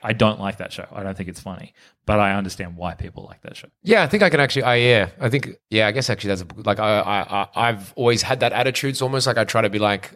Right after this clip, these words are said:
Speaker 2: understanding why anyone likes anything 'cause it's, like,
Speaker 1: Yeah.
Speaker 2: super bold to have a new position. Um, but, you know, like, as in, I guess, like, The Big Bang Theory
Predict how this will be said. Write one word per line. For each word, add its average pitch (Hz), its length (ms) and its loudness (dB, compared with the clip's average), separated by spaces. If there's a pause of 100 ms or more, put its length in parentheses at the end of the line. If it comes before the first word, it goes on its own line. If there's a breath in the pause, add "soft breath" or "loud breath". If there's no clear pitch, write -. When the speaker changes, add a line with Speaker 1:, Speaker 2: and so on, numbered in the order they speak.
Speaker 2:
understanding 101 480 -2
why 95 160 2
anyone 101 240 -2
likes 92 240 -4
anything 139 220 2
'cause 107 100 -6
it's, 101 140 -2
like, 98 160 2
Speaker 1:
Yeah. 104 80 4
Speaker 2:
super 107 180 -2
bold 101 380 -2
to 107 100 -2
have 98 120 0
a 101 40 -6
new 95 100 -4
position. 104 460 -2 (500 loud breath)
Um, 98 680 0 (880 soft breath)
but, 147 120 4
you 147 60 6
know, 131 80 4
like, 120 240 2
as 104 100 -2
in, 113 160 -4
I 104 60 -4
guess, 117 400 -2 (1800 loud breath)
like, 113 120 -2
The 113 60 -4
Big 131 180 0
Bang 123 180 4
Theory 104 560 -2